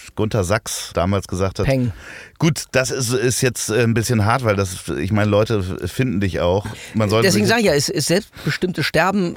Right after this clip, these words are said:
Speaker 2: auf, im, also g-, ganz klassisch mit allem, was dazugehört, eben f-, aus meiner Sicht, äh, die einzige Möglichkeit, dass Leute sich nicht irgendwie f-, vors Auto schmeißen oder
Speaker 1: Ja.
Speaker 2: so. Weil, äh, dann, ich meine, es wird's immer geben wahrscheinlich. Aber, ähm,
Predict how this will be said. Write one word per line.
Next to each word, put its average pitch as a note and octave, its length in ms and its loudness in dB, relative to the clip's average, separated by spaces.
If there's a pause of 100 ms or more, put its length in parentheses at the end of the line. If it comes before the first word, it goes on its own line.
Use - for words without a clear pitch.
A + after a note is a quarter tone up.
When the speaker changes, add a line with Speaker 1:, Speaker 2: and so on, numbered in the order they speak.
Speaker 2:
auf, - 260 -8
im, C3 280 -2
also C3 160 -2
g-, - 160 -10 (160)
ganz D3+ 240 -4
klassisch D3 480 -2 (500)
mit D3 300 -2
allem, D#3 240 4
was D#3+ 120 2
dazugehört, C#3+ 560 0
eben C3 280 0
f-, - 320 -8
aus - 180 -2
meiner C3+ 240 2
Sicht, C3 320 -6
äh, A2 220 -4 (100)
die G2+ 480 -6
einzige C3 260 0
Möglichkeit, C#3 440 0
dass B2+ 100 0
Leute C3+ 220 2
sich B2 160 0
nicht F3 200 0
irgendwie A#2 360 2
f-, - 200 -8
vors A#2 240 -4
Auto - 220 -4
schmeißen C2 420 -4
oder A2+ 80 2
Speaker 1:
Ja. A#2+ 120 4
Speaker 2:
so. B2+ 120 2 (440)
Weil, C3+ 340 4
äh, B2 220 2
dann, C3+ 300 2
ich A#2 120 -2
meine, B2 140 2
es A#2 60 -2
wird's B2+ 160 0
immer C3 220 4
geben B2+ 280 2
wahrscheinlich. C#3+ 540 0 (540)
Aber, C3 560 4
ähm, B2+ 300 2